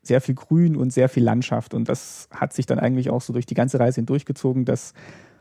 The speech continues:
Norwegen wirklich ein sehr, äh, äh, also ein Land ist, das voll ist mit Landschaft und Gegend und wenig, wenig Städten. Und das war eigentlich schon mal ein, ja,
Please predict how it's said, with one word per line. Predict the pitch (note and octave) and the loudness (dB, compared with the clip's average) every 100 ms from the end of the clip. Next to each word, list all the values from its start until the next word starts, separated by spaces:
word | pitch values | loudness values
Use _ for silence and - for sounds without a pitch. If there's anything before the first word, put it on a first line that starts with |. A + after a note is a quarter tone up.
| _ | _
Norwegen | B2+ C#3 C3+ C3 A#2+ | 2 4 4 2 2
wirklich | C3 - B2+ | 0 0 -4
ein | B2 | -2
sehr, | - B2+ B2 A#2+ - _ - | 2 2 2 0 -6 _ -10
äh, | B2+ A#2 A2+ B2 _ _ _ _ B3 | -6 -4 -6 -8 _ _ _ _ -8
äh, | G#3 - B2+ | -6 -2 0
also | A#2 A#2+ | 2 2
ein | |
Land | A#2+ D3+ | 2 2
ist, | - | 0
das | B2+ | -4
voll | - C#3+ C#3+ | 0 2 2
ist | B2+ | 2
mit | B2 B2 | -2 0
Landschaft | A#2+ - B2 - | 0 0 -2 -2
und | A#2 | -2
Gegend | A2+ A2+ G#2+ - | -2 -2 -4 -6
und | A2+ A2 - - - _ _ | -6 -6 -6 -16 -20 _ _
wenig, | F#3+ F3+ C#3 C3+ - - - _ - | -10 0 2 2 -2 -10 -20 _ -4
wenig | B2+ C3 A#2 | 0 0 0
Städten. | - A2 G2+ A2 - _ _ _ _ _ | -2 -2 -4 -10 -14 _ _ _ _ _
Und | - A#2+ | -4 -2
das | - | 2
war | A#2+ | 2
eigentlich | A#2+ | 2
schon | C3 | 2
mal | A#2+ | 0
ein, | A2+ A2+ | 0 0
ja, | A2+ G#2+ | 0 -2